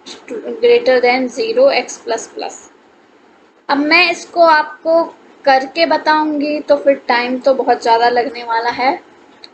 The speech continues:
वैसे ही मैं आपको बता देती हूँ, ठीक है। आप लोग इसको करके देख लेना, ठीक। तो क्या करना है, for loop चल रहा है,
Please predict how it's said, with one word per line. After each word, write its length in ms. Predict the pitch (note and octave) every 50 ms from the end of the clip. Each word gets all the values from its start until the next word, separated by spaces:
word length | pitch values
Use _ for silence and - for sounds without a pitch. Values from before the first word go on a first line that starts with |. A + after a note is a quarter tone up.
| _ - C4
वैसे 320 | D4 D4 D4 D4 D4+ E4
ही 80 | E4 D#4+
मैं 120 | E4 D#4+
आपको 260 | D#4 - - - E4
बता 320 | C4+ C4+ C4 C4+ C4 C4 C4
देती 280 | B3+ B3+ B3+ - C#4
हूँ, 100 | D4 C#4+
ठीक 200 | C#4 D#4 - -
है। 180 | E4 D4 D4+ - - - - - - - - -
आप 240 | C4+ C4+ C#4+ C#4+ C#4+
लोग 180 | D4 D4 D4 C#4+
इसको 260 | C#4+ - - E4+ E4+
करके 320 | - C4+ B3+ B3 - D#4 D4+
देख 220 | B3+ B3 A#3 -
लेना, 280 | - G3+ G3 G3+ G#3+ - - -
ठीक। 180 | D#4 E4 - - - - _ _ _ _ _ _ _ _ _ _ _ _ _ _ _ _ _ _ _ _ _ _ _ -
तो 80 | D#4 D#4
क्या 400 | D#4+ - D#4 D4+ D4 C#4 C4 B3
करना 340 | B3+ D4 C#4+ C#4+ C#4 C#4 D4
है, 240 | D4+ D#4 F4 F#4+ -
for 180 | - C#4+ C#4+ C#4
loop 220 | C#4+ C#4+ D4 D4 -
चल 180 | - D4+ D4
रहा 160 | D4 D4 D4+ D#4
है, 100 | E4